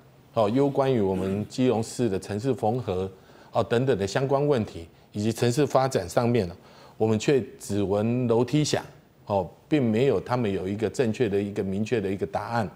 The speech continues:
啊。所以透过这样的我们民意交响曲这么好优质的节目哦，我们同时之间跟我们林副议长来告诉我们市民朋友，我们目前希望捷运对于我们基隆市的影响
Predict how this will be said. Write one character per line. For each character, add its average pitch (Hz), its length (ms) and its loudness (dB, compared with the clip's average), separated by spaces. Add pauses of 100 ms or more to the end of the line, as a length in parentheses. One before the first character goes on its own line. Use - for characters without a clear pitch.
(400)
啊。 151 100 0
所 156 160 4
以 151 160 0 (380)
透 185 220 2
过 151 240 4
这 135 200 2
样 127 180 2
的 104 280 0 (120)
我 107 100 -2
们 107 80 2
民 117 240 2
意 - 20 0
交 117 160 2
响 113 200 0
曲 107 120 -2
这 113 140 -4
么 110 80 2
好 92 320 -2
优 123 160 2
质 98 160 -4
的 95 100 0
节 95 220 -4
目 107 240 0
哦， 87 100 -6 (360)
我 110 100 -6
们 104 300 -2
同 113 200 -2
时 107 220 -2
之 117 160 -2
间 117 260 0 (380)
跟 127 240 2
我 107 100 2
们 92 220 -2
林 107 160 -2
副 131 140 0
议 123 60 2
长 - 200 -4 (320)
来 104 160 -2
告 123 260 0
诉 135 160 -2
我 87 200 0
们 90 180 -6
市 127 180 -2
民 98 160 2
朋 98 220 -4
友， 104 160 0 (340)
我 107 100 -2
们 98 100 -2
目 117 320 2
前 98 420 -6 (260)
希 - 240 -2
望 117 280 2
捷 107 200 -4
运 123 240 2 (140)
对 127 180 2
于 101 120 2
我 90 80 0
们 92 160 -4
基 127 180 -2
隆 107 220 0
市 131 260 -2
的 92 180 -2 (200)
影 120 180 0
响 131 180 0